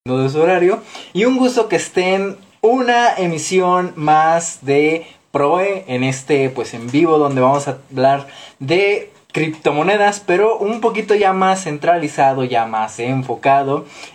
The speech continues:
yendo en contra de las criptos, ¿no? <laughs> La descentralización, no, en esta ocasión un poquito más centralizados, pues, en las criptomonedas que nosotros, eh, utilizamos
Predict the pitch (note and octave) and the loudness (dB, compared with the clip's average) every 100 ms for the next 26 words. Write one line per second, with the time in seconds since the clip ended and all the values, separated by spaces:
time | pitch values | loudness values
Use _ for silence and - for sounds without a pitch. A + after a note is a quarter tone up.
0 | - B2 A#2+ G#2+ G2 A#2+ A#2 A2 G#2+ F#2+ | -8 -4 -4 -6 -6 -6 -4 -6 -6 -8
1 | - B2 - - G2 B2 D#3 D#3+ B2 A2 | -6 -8 -8 -10 -10 -4 -2 0 0 0
2 | A2+ - A#2 A2+ A2 A2 A2+ F3 G3+ A#3+ | 0 -6 -8 -6 -8 -6 -8 -4 0 2
3 | G#3+ F3 E3+ F#3+ F#3 E3+ F3+ F3+ E3 D3+ | 2 0 -4 -4 -2 -2 -2 -4 -8 -8
4 | C#3 C#3 C3+ D3+ D3+ E3 F3 G3 G3 - | -4 -2 -2 -4 -4 -2 0 -2 -2 -6
5 | - B2+ A2+ - - A2 G#2+ A2+ B2 - | -12 -8 -8 -10 -14 -10 -10 -8 -8 -8
6 | A2 G#2 G#2+ - - - - - - - | -12 -10 -12 -8 -10 -10 -20 -20 -20 -16
7 | - A2 A2 C3+ C3 C3 B2 C3 A2 G#2+ | -8 -6 -4 -6 -2 0 0 0 -2 -6
8 | - | -12